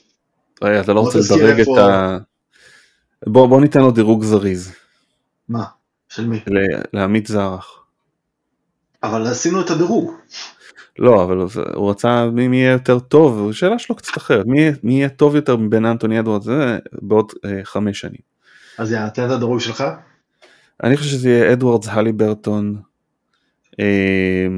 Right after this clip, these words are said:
Speaker 1: מובלי, מורנט וויליאמסון.
Speaker 2: שכחת את
Speaker 1: ובנקרו
Speaker 2: בנקרו.
Speaker 1: בסוף,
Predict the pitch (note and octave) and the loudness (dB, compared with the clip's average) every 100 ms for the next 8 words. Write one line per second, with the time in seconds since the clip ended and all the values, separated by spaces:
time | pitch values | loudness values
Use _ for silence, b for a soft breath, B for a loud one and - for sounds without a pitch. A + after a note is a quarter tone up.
0 | F#2 F#2 _ _ _ _ _ _ _ G#2+ | -8 -10 _ _ _ _ _ _ _ 0
1 | A2+ G#2 G2+ F#2+ - _ _ _ _ _ | 0 0 -2 -4 -10 _ _ _ _ _
2 | _ _ _ _ _ _ _ _ _ _ | _ _ _ _ _ _ _ _ _ _
3 | _ _ F#2+ F#2 F#2+ F2+ - E2+ - - | _ _ -6 -2 -4 -4 -10 -10 -12 -16
4 | - - _ _ _ _ _ _ _ _ | -20 -20 _ _ _ _ _ _ _ _
5 | _ _ _ _ _ _ _ _ - A2+ | _ _ _ _ _ _ _ _ -12 -8
6 | A2 A#2+ G2+ F#2+ F#2+ A#2 F#2+ F#2 F2 - | -6 -2 -2 -2 -2 2 2 2 -4 -8
7 | F#2 _ | -12 _